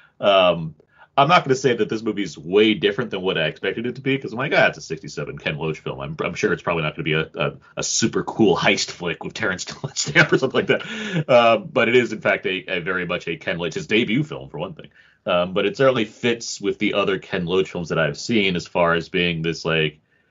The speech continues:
depiction of socioeconomical struggles and – class structures and how some people try to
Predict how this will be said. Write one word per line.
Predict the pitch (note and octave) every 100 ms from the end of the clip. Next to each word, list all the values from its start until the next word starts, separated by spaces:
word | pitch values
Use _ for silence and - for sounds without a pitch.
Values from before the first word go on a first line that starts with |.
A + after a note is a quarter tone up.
| _ -
depiction | D#2 A2 - G#2+ F#2+
of | F#2 D#2+ C#2+ _ _ _ - - - - - F#2+ F2+ G#2+
socioeconomical | F2+ F2 G2 F2 E2+ E2 D#2 _ _ - E2+ D#2+ D2
struggles | - - F#2 D#2 E2+ E2+ D#2+ D#2+ D2+
and – | D2 D2+ - _ _ _ -
class | A#2 F2 A2+ - -
structures | - - E2 - F2 D#2+ D#2 D2
and | D2 D2 D2 C2+ - - - -
how | - - D#2+ D#2 D#2 - - D#2+
some | - F2+ D#2
people | D#2+ E2+
try | - E2+
to | D#2+ D#2+